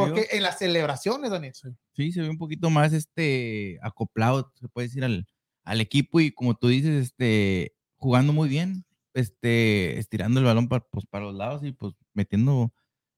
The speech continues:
Speaker 3: pues, va-, tuvo varios tiros también, digo, que fueron al arco y que, pues, simplemente por, este... También las gran-, grandes atajadas que tuvo, este, el portero de, de los Wildcats, que no pudo, no pudo entrar.
Speaker 1: Sí, y, y juego completo, como, como
Speaker 3: Ujú.
Speaker 1: lo decimos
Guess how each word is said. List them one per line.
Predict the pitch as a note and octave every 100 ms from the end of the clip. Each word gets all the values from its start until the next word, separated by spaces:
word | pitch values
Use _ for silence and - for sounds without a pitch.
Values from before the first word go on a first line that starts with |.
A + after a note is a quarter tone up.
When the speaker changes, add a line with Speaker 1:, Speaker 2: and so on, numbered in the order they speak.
| _
Speaker 3:
pues, | A2+
va-, | G#2 A#2 B2+ A2
tuvo | C#3+ F#3
varios | G#3 G#3 F#3+
tiros | - F#3 G3
también, | D3+ D#3+ G3
digo, | F#3+ F3+
que | D#3 C3+
fueron | A2+ C3 E3
al | E3+
arco | C#3 F3+ - G3
y | C#3+ G2+
que, | B2
pues, | A2+ A#2 - _ _ _ _ _ _
simplemente | C3 B2+ D3 C#3+
por, | D3 C#3+
este... | A#2+ G#2 - A2+ G2 G#2+ _ _ _
También | - A2 A#2+
las | C3+
gran-, | B2+ C3+ B2+
grandes | - A2 B2 C#3
atajadas | C3 A2 A#2 B2+
que | B2+
tuvo, | A#2+ B2
este, | A#2+ -
el | G#2+
portero | G2 - B2+
de, | B2 F#2 -
de | - G2 F#2 - -
los | E2 G2
Wildcats, | G2 B2+ - F3+
que | - G#2+ - _ _ _
no | G2+ _ A#2+ _
pudo, | A#2+
no | A2+ A2+
pudo | A#2
entrar. | G#2+ G2 D#3+ _
Speaker 1:
Sí, | - G#4+
y, | E4 D3+ - D3+
y | C#3
juego | F#3+ B3 D4
completo, | D#3 - G#3 A3
como, | - D3+ B2+
como | G#2+ G#2 C3+
Speaker 3:
Ujú. | C3+
Speaker 1:
lo | C3+ B2+
decimos | C3 B2+ F3+ F#3 F#3